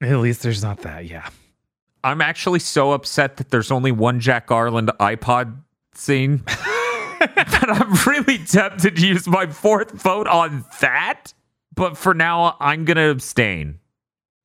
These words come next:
Speaker 2: I'm weighing between class change tutorials and Xenoblade three,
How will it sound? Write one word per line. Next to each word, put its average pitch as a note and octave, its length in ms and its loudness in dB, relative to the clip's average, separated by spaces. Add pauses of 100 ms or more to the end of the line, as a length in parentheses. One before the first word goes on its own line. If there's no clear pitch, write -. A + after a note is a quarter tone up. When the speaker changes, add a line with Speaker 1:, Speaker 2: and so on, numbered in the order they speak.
(200)
Speaker 2:
I'm B2 220 0
weighing C3+ 580 0
between B2+ 480 0
class A#2+ 420 -2
change C#3 400 -2
tutorials A#2+ 640 0
and G#2+ 80 -4
Xenoblade G#2 640 0
three, F#2 480 0